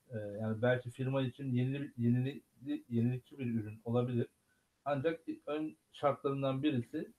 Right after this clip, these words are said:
bu programa başvurmak için Türkiye'de üreticisinin olmadığı ürünlerin olması lazım. Ya da, e, mevcutta bir ürün varsa bu, e, üreten varsa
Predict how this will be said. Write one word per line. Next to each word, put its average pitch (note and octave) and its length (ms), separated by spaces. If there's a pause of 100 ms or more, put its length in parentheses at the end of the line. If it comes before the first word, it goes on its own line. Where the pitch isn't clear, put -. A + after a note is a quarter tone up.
bu A#2+ 100
programa A#2+ 420
başvurmak A#2+ 460
için F#3 220 (560)
Türkiye'de F3 600
üreticisinin D3+ 840
olmadığı C3+ 640
ürünlerin A2+ 480
olması A2 480
lazım. G2+ 420 (640)
Ya C#3+ 320
da, - 300
e, A2 40 (140)
mevcutta C3+ 640
bir F3+ 120
ürün D3+ 300
varsa F3 480
bu, B3 200 (440)
e, C3+ 80 (640)
üreten C#3+ 400
varsa D3+ 480